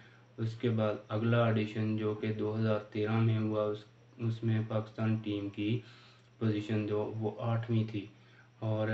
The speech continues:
जो पिछला tournament यानी कि दो हज़ार सतारह में जो हुआ था आईसीसी World Cup, उसमें पाकिस्तानी team की position भी आठवीं ही थी। अभी तक पाकिस्तान team के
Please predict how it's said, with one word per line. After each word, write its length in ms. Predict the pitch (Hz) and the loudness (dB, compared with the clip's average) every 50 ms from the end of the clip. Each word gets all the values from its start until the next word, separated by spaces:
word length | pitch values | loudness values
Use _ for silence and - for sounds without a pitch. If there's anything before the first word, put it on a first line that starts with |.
| 110 110 113 117 - - - - _ _ _ - | 0 0 -2 -4 -8 -14 -20 -20 _ _ _ -8
जो 160 | 127 113 110 110 | -4 -2 -2 -2
पिछला 420 | - - 117 113 - 120 123 120 117 | -2 -4 -4 -2 0 2 2 2 2
tournament 720 | 113 120 113 110 107 107 107 104 104 104 104 104 107 104 104 | 2 2 2 2 2 2 2 0 0 0 0 0 -2 -2 -4
यानी 220 | 104 104 104 104 104 | -4 -4 -4 -4 -4
कि 140 | - 107 104 | -2 -4 -4
दो 180 | 107 107 104 107 | -2 -2 -2 -2
हज़ार 340 | 107 110 107 104 104 104 104 | 0 0 0 0 0 -2 -4
सतारह 460 | - - - - - 110 107 107 110 | -8 -12 -14 -6 -4 -2 0 2 2
में 280 | 113 110 110 110 107 107 | 4 4 4 4 2 0
जो 120 | 107 107 101 | -2 -4 -4
हुआ 260 | 104 104 104 101 98 | -2 -2 -2 -2 -2
था 220 | 98 - 101 104 104 101 | -2 -2 -2 0 0 0
आईसीसी 440 | 101 101 101 - - - - - 110 | -2 -4 -6 -8 -14 -14 -8 -6 -4
World 260 | 104 104 104 101 107 | -2 -2 -2 -2 -4
Cup, 280 | - - 113 113 113 - - - - - - - - | -2 -2 -2 -2 -2 -4 -8 -16 -20 -20 -20 -12 -10
उसमें 360 | 117 113 - 120 113 113 107 | -10 -4 0 2 4 4 4
पाकिस्तानी 600 | 110 107 98 - - - - 110 104 104 104 104 104 - | 2 0 -4 -4 -8 -6 -4 -2 -2 0 -2 -2 -4 -4
team 240 | - 104 101 101 101 98 | -6 -6 -4 -4 -6 -6
की 260 | - 107 104 104 107 104 - | -6 -4 -4 -4 -4 -4 -4
position 440 | 107 101 101 98 98 - 110 104 104 | -4 -4 -4 -6 -6 -4 -4 -4 -2
भी 240 | 104 107 120 123 - - - - - - - - | -2 -2 -2 -2 -4 -8 -16 -20 -20 -14 -6 -2
आठवीं 340 | 113 110 107 110 110 107 104 | 0 0 0 0 -2 -2 -2
ही 160 | 101 104 104 104 | -2 -4 -6 -6
थी। 220 | - 104 101 95 - - - - - - - - - - | -4 -6 -6 -6 -8 -12 -20 -20 -20 -20 -20 -20 -12 -6
अभी 220 | 117 117 117 127 127 | -2 0 2 2 2
तक 260 | - 123 120 117 - - | 2 0 -2 -2 -2 0
पाकिस्तान 480 | 113 110 110 - - 127 113 110 107 | 0 0 0 -2 -2 0 2 2 2
team 300 | 107 - 107 104 104 104 | 0 0 -2 -2 -2 -2
के 220 | 104 - 104 107 | 0 0 0 0